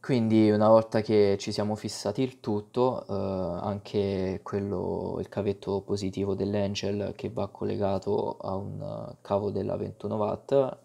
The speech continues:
mi sono attaccato l'adesivo Alfa Romeo. Consiglio, dovete metterlo leggermente più in basso, ecco, eh, verso destra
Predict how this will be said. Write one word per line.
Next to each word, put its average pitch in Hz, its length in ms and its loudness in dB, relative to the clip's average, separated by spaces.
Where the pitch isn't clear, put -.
mi 107 120 -8
sono 104 220 -4
attaccato 101 720 -4
l'adesivo 101 720 -2
Alfa 101 240 -6
Romeo. 117 560 -2
Consiglio, 139 1040 4
dovete 113 520 0
metterlo 113 440 0
leggermente 113 640 -2
più - 180 -4
in 113 100 -2
basso, 101 460 2
ecco, 104 560 0
eh, 98 600 -6
verso 113 360 -2
destra 101 580 0